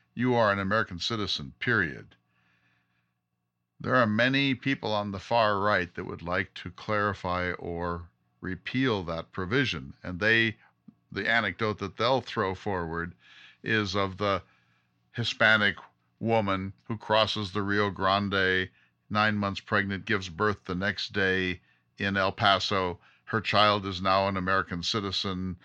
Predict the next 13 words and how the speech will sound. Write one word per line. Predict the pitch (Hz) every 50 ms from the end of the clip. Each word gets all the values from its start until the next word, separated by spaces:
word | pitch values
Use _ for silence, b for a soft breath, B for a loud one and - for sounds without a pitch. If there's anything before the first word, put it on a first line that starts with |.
| b b b
because | - 113 104 110 104 104 92 90
of | 98 90 82
the | 90 90
birthright, | 78 - 110 117 120 110 - - 104 98 87 87 92 95 92 - - b b b b b b b b b b
uh, | - 82 90 90
guaranteed | 95 98 113 110 107 104 98 87 - 113 107 104 92
in | 95 90
the | 90 87
Fourteenth | - 110 104 95 - - 104 87 85 -
Amendment. | 90 95 117 120 113 95 85 78 73 -
And | 101 98 92 90 92
there | 98 98
are, | 98 98 95 95 98 92